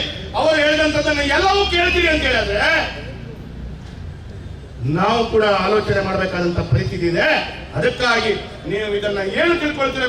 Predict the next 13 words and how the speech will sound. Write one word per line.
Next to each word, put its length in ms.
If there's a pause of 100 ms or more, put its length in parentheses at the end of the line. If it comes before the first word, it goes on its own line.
ಗೊತ್ತಿಲ್ಲ. 280 (1120)
ಹಾಗಂತ 400 (480)
ಬಹಳ 120 (100)
ದೊಡ್ಡ 160 (120)
ರೀತಿಯಲ್ಲಿ 360 (320)
ಮಂಗಳೂರಿನಲ್ಲಿ, 580 (520)
ಇಡೀ 120 (120)
ಭಾರತದಲ್ಲೇ 500
ದೊಡ್ಡ 120 (120)
ರೀತಿಯ 260
ಡ್ರಗ್ಸ್ 260
ಅನ್ನ 120 (100)
ಇದ್ದಾಗ 240